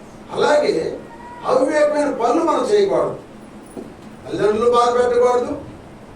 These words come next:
మనము బాధపడకూడదు. మనం అందరూ ఎట్లా ఉండాలంటే తల్లిదండ్రులు ఏ మార్గం నడుస్తూ మనం అదే మార్గం నడుస్తా వివేకంగా జీవించాలి కానీ అవివేకంగా మనము ఉండకూడదు. సోదరు చెప్పండి,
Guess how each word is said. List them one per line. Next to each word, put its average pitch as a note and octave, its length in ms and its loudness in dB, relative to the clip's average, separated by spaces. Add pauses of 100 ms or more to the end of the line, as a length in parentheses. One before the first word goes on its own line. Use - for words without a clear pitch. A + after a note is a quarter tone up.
(180)
మనము A3+ 360 0
బాధపడకూడదు. A3+ 880 0 (800)
మనం E3 240 -2
అందరూ A#3 240 2
ఎట్లా G3 200 0
ఉండాలంటే F3 420 -4 (500)
తల్లిదండ్రులు D4 360 2
ఏ D4 100 4
మార్గం C4+ 280 0
నడుస్తూ B3 180 -6
మనం B3 160 -2
అదే B3+ 200 2
మార్గం G3 380 -2
నడుస్తా - 480 -4 (400)
వివేకంగా C4+ 580 0
జీవించాలి G#3+ 440 -4
కానీ D3 460 -4 (440)
అవివేకంగా D#3+ 680 0
మనము D#3 520 -4 (440)
ఉండకూడదు. D3 840 -2
సోదరు G3 280 0
చెప్పండి, G3+ 400 0